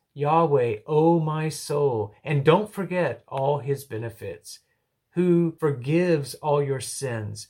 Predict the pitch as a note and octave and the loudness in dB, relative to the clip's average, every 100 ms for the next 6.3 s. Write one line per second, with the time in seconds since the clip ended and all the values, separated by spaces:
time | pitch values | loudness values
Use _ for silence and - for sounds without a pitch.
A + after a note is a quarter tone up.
0 | _ - F3 F3+ - - G3+ A3 F#3+ C#3 | _ -6 -4 -4 -8 -8 0 4 6 4
1 | A#2+ A2+ - _ _ C#3 D#3 D#3+ E3 D#3 | -2 -12 -14 _ _ -2 2 4 4 0
2 | - C#3+ D3 C#3 C#3 B2 C3+ C#3 A#2+ F#2+ | -6 -2 0 0 -4 -6 -8 -8 -8 -8
3 | - - _ _ - F3+ E3 E3+ D3 C#3+ | -10 -18 _ _ -6 -2 4 4 4 0
4 | E3+ F3+ F3+ D3 - D#3+ D3+ D3 D#3 F3+ | 0 0 -2 -6 -6 0 0 2 2 2
5 | C#3+ - - _ - D#3 D3 C#3+ - E3 | 0 -6 -18 _ -6 -4 -2 -4 -4 -2
6 | C#3+ - - | -2 -4 -18